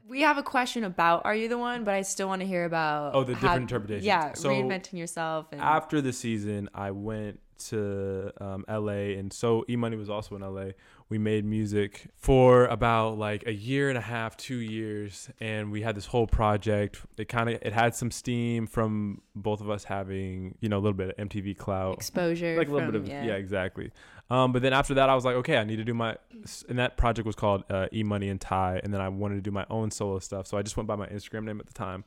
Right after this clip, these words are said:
Speaker 2: which was
Speaker 1: Which
Speaker 2: Ty-
Speaker 1: was?
Speaker 2: Tyler Semicolon, which is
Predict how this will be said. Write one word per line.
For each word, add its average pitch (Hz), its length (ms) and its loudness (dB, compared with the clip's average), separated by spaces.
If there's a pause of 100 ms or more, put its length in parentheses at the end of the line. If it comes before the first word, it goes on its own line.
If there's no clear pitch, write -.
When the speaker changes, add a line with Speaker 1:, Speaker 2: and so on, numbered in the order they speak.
(440)
Speaker 2:
which - 120 -10
was 208 100 0
Speaker 1:
Which 208 100 0
Speaker 2:
Ty- 196 80 -6
Speaker 1:
was? 175 480 -6
Speaker 2:
Tyler 127 320 0
Semicolon, 95 720 -6
which 104 220 -8
is 98 220 -8